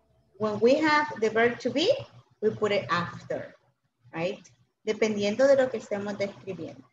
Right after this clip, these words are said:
¿okay? For example, if I use about, there are, there is and there are to make my description, I can say,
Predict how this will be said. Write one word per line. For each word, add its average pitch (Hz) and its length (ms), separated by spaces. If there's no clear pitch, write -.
¿okay? 240 280
For 214 120
example, 220 640
if 208 220
I 233 140
use 269 600
about, 220 680
there 220 240
are, - 260
there 220 140
is 262 320
and 220 140
there 208 140
are 175 260
to 180 80
make 175 240
my 208 140
description, 311 760
I 208 120
can 220 220
say, 190 280